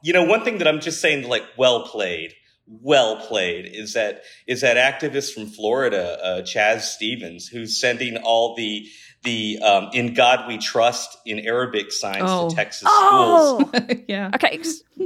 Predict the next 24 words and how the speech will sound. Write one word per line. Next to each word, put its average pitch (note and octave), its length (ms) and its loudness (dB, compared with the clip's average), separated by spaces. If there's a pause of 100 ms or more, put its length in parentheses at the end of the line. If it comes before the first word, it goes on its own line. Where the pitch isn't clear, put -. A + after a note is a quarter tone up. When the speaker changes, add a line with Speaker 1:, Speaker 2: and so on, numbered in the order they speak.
(560)
Speaker 3:
okay, C#4 140 2
explain D#4 400 4
this E4+ 180 0
loophole. F#3+ 560 0
Explain C#4+ 680 -2
what's C4 200 -4
going C#4 240 2
on G3 200 -2
there, F#3 180 -6
Speaker 1:
Uh, D3+ 80 4
Speaker 3:
okay? - 220 0 (160)
Speaker 1:
you G3 120 2
know, A#3 180 6
so A3 220 0
I, E3+ 440 4
I F3+ 60 4
guess G#3 260 -2
there's A#3 180 -6
a F#3 80 -14
state F3 320 -10
law D#3 220 0
now C#3 340 -2
where, C3+ 260 -6
uh, B2 280 -4